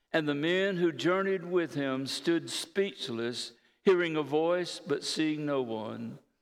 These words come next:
Then Paul arose from the ground, and when his eyes were opened, he saw no one. But they led him by the hand and brought him to Damascus.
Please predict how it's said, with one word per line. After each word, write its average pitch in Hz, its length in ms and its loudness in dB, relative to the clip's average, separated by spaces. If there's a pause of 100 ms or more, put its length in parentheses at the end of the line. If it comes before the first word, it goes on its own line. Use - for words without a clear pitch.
(540)
Then 170 160 6
Paul 208 320 6
arose 180 420 2
from 160 160 0
the 147 80 2
ground, 151 500 0
and 127 220 0 (160)
when 170 120 4
his 160 160 2
eyes 190 380 2
were 175 160 2
opened, 175 340 2
he 143 80 2
saw 170 300 0
no 165 180 0
one. 117 560 -6 (1000)
But 156 300 2
they 151 260 4
led 160 500 2
him 120 480 -2
by 131 140 2
the 120 160 -2
hand 117 720 -4 (540)
and 131 140 -2
brought 143 260 2
him 143 200 -2
to 131 100 -6
Damascus. 127 920 -6